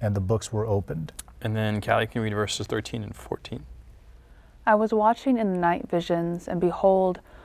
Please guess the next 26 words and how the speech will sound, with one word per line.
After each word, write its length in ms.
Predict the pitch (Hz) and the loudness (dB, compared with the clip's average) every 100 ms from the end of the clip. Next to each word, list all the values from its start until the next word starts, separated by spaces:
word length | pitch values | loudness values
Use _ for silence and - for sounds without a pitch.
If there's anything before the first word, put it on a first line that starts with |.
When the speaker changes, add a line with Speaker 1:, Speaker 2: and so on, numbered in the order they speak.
| - | -10
Speaker 3:
one 240 | - 202 214 | 2 4 4
like 220 | 214 196 | 2 2
the 80 | 180 | -2
Son 260 | - 185 | 0 0
of 140 | 180 180 | 0 0
Man, 520 | 170 165 170 170 180 - | 0 2 2 -2 -6 -12
coming 380 | - 202 196 208 | 2 4 4 2
with 100 | 190 | -2
the 80 | - | -4
clouds 480 | - - 175 180 175 | -4 2 4 2 -2
of 120 | 160 | -6
heaven. 500 | - 170 160 156 165 - - - - - | -4 -4 -6 -8 -12 -16 -20 -20 -20 -6
He 140 | - | -2
came 260 | 202 233 233 | 0 2 2
to 100 | 233 | 2
the 220 | 220 240 | 0 0
Ancient 380 | 196 202 - 208 | 0 -2 -2 -2
of 180 | 185 165 | -4 0
Days, 480 | 160 165 180 185 - | 2 2 2 0 -2
and 140 | 190 | 0
they 80 | 185 | 2
brought 400 | 175 175 185 - | 6 6 4 -2
him 260 | - 196 | -2 0
near 180 | 180 185 | 2 0
before 460 | 180 180 - 180 175 | 0 -4 0 2 2
him. 380 | 170 180 180 | -2 -6 -8